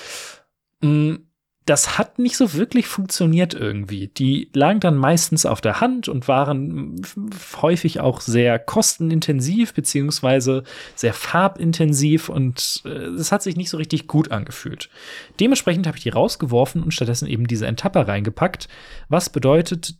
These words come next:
dass, ähm, wir mehr auf unseren Commander achten. Auf der anderen Seite hat man aber so eigentlich immer was zu tun und spielt kein, ähm, ich hoffe, ich kann mein Mana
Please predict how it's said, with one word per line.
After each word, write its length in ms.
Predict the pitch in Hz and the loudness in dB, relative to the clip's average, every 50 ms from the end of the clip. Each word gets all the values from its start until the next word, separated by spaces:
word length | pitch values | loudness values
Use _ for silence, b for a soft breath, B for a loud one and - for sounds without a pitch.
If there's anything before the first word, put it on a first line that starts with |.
| _ - | _ 0
dass, 800 | - 127 135 139 127 - - - - - - - - - - - - | 2 4 4 4 2 2 0 0 0 0 0 0 -2 -2 -4 -4 0
ähm, 560 | 147 131 127 127 127 127 131 131 135 - - _ _ _ _ - | 2 2 4 4 4 4 2 0 -2 -4 -12 _ _ _ _ -4
wir 220 | - 135 139 139 123 | -2 2 4 4 4
mehr 220 | 123 127 147 180 | 4 4 4 4
auf 160 | 190 170 - | 2 2 2
unseren 360 | 170 151 135 - 147 135 123 123 | 0 0 0 2 2 2 0 2
Commander 840 | - 135 117 104 101 104 123 180 208 208 202 220 220 226 233 240 _ _ _ _ _ _ _ _ | 2 2 2 2 2 2 2 2 2 2 2 0 0 0 -4 -8 _ _ _ _ _ _ _ _
achten. 680 | - 160 185 185 - - - - - 160 175 202 226 - B B B B B B B B | 0 0 0 0 -4 -14 -14 -8 -6 -4 -4 -4 -6 -8 B B B B B B B B
Auf 180 | - 139 143 - | -2 -2 0 2
der 200 | 160 139 - - | 0 0 2 2
anderen 320 | 147 170 185 196 175 170 | 2 4 6 6 6 6
Seite 720 | 151 139 135 135 147 151 - - 151 151 156 151 - - - - _ _ _ - | 6 6 6 6 6 4 4 4 4 6 6 4 2 -2 -12 -20 _ _ _ -8
hat 260 | - - 117 - - | -2 0 2 2 4
man 160 | 147 147 147 | 4 4 4
aber 200 | 131 139 123 131 123 | 6 4 6 6 4
so 320 | 113 107 120 139 151 160 | 4 4 4 4 2 2
eigentlich 460 | - 131 131 139 139 135 131 131 - | 2 2 2 2 2 0 -2 -4 -4
immer 260 | - 143 160 156 135 117 | -2 0 2 2 2 2
was 260 | 131 127 - - - | 0 0 2 0 0
zu 80 | 131 | 0
tun 400 | 123 - - - - 147 139 135 | -2 -4 -6 0 2 4 4 4
und 160 | 139 127 117 - | 4 2 0 -2
spielt 600 | - - - - 123 120 127 127 127 - - - | -2 -6 -4 -2 2 4 4 4 4 0 -4 -10
kein, 800 | - - - 131 127 123 123 120 123 123 120 120 117 123 - - | -8 -2 2 4 4 6 6 6 6 6 6 4 4 2 0 0
ähm, 460 | - 123 117 117 120 120 123 131 - - | 2 2 2 2 2 0 -2 -2 -2 -4
ich 160 | 131 - - | -4 -2 0
hoffe, 200 | 143 139 - 147 | 0 0 0 -2
ich 160 | 135 127 - | -4 -4 -6
kann 220 | - - 131 123 | -2 0 2 2
mein 140 | 123 120 113 | 4 4 4
Mana 480 | 113 113 120 127 123 120 117 117 110 | 4 4 4 4 4 4 4 2 0